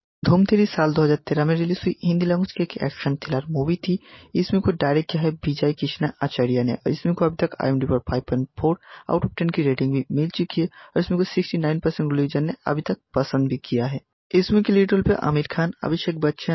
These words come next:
उदय चोपड़ा, कैटरीना कैफ, जैकी श्रॉफ, इसके अलावा बहुत सारे बड़े-बड़े एक्टर को हम इस मूवी में देख पाएंगे। अभी बात करते हैं धूम थ्री मूवी को आप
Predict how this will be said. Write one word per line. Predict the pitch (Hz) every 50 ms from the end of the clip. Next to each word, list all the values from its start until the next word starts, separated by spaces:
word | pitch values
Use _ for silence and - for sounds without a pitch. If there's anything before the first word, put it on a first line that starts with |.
| 160
उदय | - - _ - 165 151
चोपड़ा, | 156 160 160 - - 147 - - 143 147 147 - _
कैटरीना | - - 147 147 - - 156
कैफ, | 156 156 - - 147 139 143 143 - - _ _ _ _
जैकी | 190 160 139 139
श्रॉफ, | - - 165 - - 139 139 147 143 - _
इसके | - 175 -
अलावा | - 165 175 170
बहुत | 156 - 139 143 160 165
सारे | 175 - - 165
बड़े-बड़े | 160 156 156 143 147 147 147 156 - -
एक्टर | - 156 151 - -
को | 160 - -
हम | 156 156 156 151 - - _
इस | - 165 165
मूवी | - - 151
में | 147 143 147
देख | 160 175 170 156 - 131
पाएंगे। | 135 - - 120 123 123 123 120 120 - _ _ _ _ _ _ _ -
अभी | 151 170 202 202
बात | 190 185 - -
करते | - 180 180 - 202
हैं | 196 - - -
धूम | 160 170 180
थ्री | - 190 180 180
मूवी | 180 175 175 185
को | - 175
आप | 175